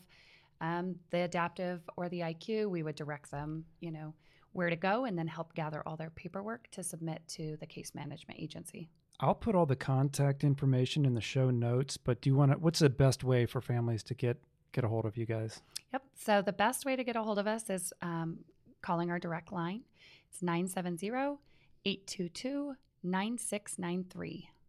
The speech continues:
Speaker 2: And how long does this waiver last? Do families have to go through a reapplication process? Is it yearly? Does it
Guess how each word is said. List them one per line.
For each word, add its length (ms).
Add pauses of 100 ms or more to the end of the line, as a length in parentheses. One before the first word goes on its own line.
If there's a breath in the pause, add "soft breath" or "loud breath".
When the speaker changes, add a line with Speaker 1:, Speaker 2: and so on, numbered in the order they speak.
(180)
Speaker 2:
And 160
how 160
long 220
does 180
this 260
waiver 800
last? 440
Do 260
families 540
have 180
to 80
go 140
through 300
a 140
reapplication 1300
process? 640
Is 80
it 100
yearly? 420
Does 200
it 120